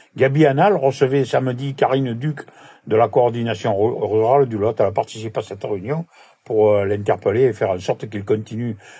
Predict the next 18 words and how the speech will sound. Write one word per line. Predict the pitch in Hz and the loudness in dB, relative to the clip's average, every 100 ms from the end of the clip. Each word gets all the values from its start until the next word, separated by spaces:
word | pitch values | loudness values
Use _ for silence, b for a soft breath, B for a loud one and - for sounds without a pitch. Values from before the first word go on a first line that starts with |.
| B | B
euh, | - 104 | -2 -2
d'avancer | 101 107 107 95 143 | 0 0 0 2 2
en | 127 | 2
se | 101 | 0
préoccupant | 104 113 107 - 95 127 | -2 0 -2 -2 0 0
des | 117 | -2
sujets | 98 107 101 | -10 -8 -4
majeurs | 107 101 120 | -4 -2 -2
dans | 117 101 | -2 -4
ce | 101 | -4
domaine. | 101 95 101 95 B B _ | -6 -4 -6 -10 B B _
Force | 123 - | -4 -2
est | 123 | -4
de | |
constater | 113 110 - 98 135 | -2 -4 -6 -4 -4
que | - | -4
c'est | - 107 | -2 -2
malheureusement | 107 104 104 98 101 98 101 113 135 | 0 0 0 0 -4 -4 -4 -2 -4